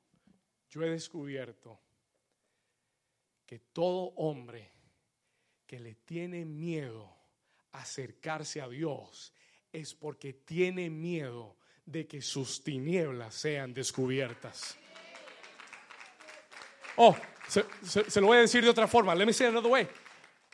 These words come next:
El que, el que no quiere acercarse es porque tiene miedo de que Dios le pide que organice su vida. Se lo, se lo compruebo bíblicamente. You want me to prove it to you biblically? Jesús lo dijo, Juan capítulo tres.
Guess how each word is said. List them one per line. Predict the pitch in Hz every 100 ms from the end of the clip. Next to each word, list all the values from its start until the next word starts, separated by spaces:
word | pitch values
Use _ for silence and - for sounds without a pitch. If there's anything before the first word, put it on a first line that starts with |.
| _
El | 202 208
que, | 208 208 202 -
el | 202 -
que | 190
no | 208 285
quiere | 339 277 226
acercarse | 185 190 170 - 226 170 - 151 - _
es | 185 180
porque | 208 - 202
tiene | - 214 214 196
miedo | 202 233 170 139 127 - _
de | 175
que | 175
Dios | 165 190 170
le | 170
pide | - 196 143
que | -
organice | 156 139 139 156 175 151
su | 147 127
vida. | 123 117 - - - - - _ _ _ _ _ _ _ _ _ _ _
Se | -
lo, | 160 156 -
se | 170
lo | 165
compruebo | 165 147 190 202
bíblicamente. | 202 208 208 208 202 220 226
You | 214
want | 214
me | 202
to |
prove | 214 220
it | 214
to | 220
you | 208
biblically? | 208 226 214 254 262
Jesús | - 175 214
lo | 196
dijo, | 202 196 170
Juan | 190 214
capítulo | 208 190 202 196 190
tres. | 202 190 -